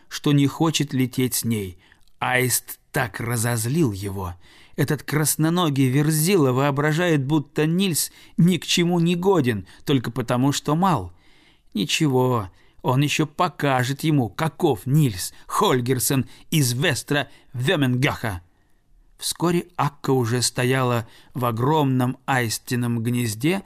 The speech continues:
на крыше замка Глимингехус. Днищем этому прекрасному гнезду служило большое колесо от телеги, сверху были наложены в несколько рядов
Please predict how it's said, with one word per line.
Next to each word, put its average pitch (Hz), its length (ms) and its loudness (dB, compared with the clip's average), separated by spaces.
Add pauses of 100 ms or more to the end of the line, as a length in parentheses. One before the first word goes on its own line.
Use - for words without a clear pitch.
(220)
на 135 160 2
крыше 151 440 -2
замка 123 580 -2 (220)
Глимингехус. 110 960 -6 (580)
Днищем 143 880 2 (140)
этому 131 400 0
прекрасному 117 840 -2
гнезду 120 600 0 (280)
служило 160 520 2
большое 139 560 2
колесо 131 500 0
от 120 140 -2
телеги, 143 680 -4 (600)
сверху 185 640 0
были 175 560 2
наложены 143 760 2
в 123 100 0
несколько 123 580 0
рядов 131 400 -2